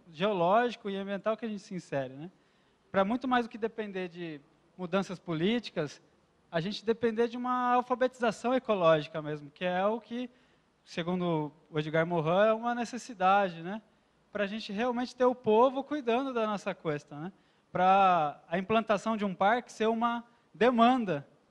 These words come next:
e não algo a ser novamente imposto e, e todo o caminho que a gente já conhece, né? Então, eu gostaria de fazer esse apelo ao legislativo e à interlocução que o legislativo deve ter com o executivo, obviamente,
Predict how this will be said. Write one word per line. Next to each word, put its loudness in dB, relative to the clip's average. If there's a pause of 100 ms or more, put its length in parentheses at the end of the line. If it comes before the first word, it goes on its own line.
(300)
e -10
não 2
algo 4
a 0
ser -4 (600)
novamente -4
imposto -2
e, -14 (460)
e -20 (360)
todo -4
o -8
caminho -4
que -4
a 0
gente -2
já 0
conhece, -4
né? -8
Então, -2
eu -4
gostaria -4
de -10
fazer -6
esse -10
apelo -4 (500)
ao 0
legislativo -4
e -4
à 2
interlocução -6
que -14
o -10
legislativo -8
deve -8
ter -8
com -8
o -10
executivo, -10
obviamente, -8